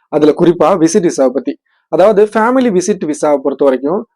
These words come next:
ஃபேமிலி விசான்னா, அதாவது, டிபெண்டன்ட் ஃபேமிலியை பொறுத்த வரைக்கும் ஃபேமிலியில டிபெண்டன்ட் விசான்னு இருக்கு. அதாவது, நம்ம ஃபேமிலி எடுத்து இங்கேயே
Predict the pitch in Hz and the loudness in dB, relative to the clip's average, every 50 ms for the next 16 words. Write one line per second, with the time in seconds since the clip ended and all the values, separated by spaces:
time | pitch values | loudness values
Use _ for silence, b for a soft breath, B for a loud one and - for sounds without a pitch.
0 | _ - 175 175 196 214 214 214 208 190 196 208 196 196 226 240 233 196 185 180 | _ -2 0 0 2 4 4 2 2 2 0 0 0 0 0 0 0 0 -2 0
1 | 165 175 180 185 190 226 240 269 - - 180 160 143 143 151 - 208 214 214 208 | 2 4 4 4 4 2 0 0 -4 -8 -8 -4 -2 0 0 0 2 2 2 2
2 | 170 - 165 170 190 196 196 190 175 180 170 175 180 175 180 185 220 226 208 180 | 2 0 0 0 2 2 2 2 0 0 -2 0 0 0 0 0 -2 -2 -2 -2
3 | - 175 170 170 180 180 180 190 175 156 175 165 190 220 208 202 180 160 156 170 | -2 -2 -2 0 0 0 0 0 2 0 2 2 2 2 2 2 0 0 0 -2
4 | 165 165 156 151 139 131 156 185 208 202 170 160 170 185 185 165 156 143 139 160 | -2 -2 0 -2 -2 0 0 -2 0 0 0 0 0 0 0 -2 -4 -4 -2 -2
5 | 156 170 185 196 180 170 165 180 196 254 220 208 196 185 214 220 | 0 2 2 4 4 4 2 2 -2 -2 -2 -2 0 0 0 0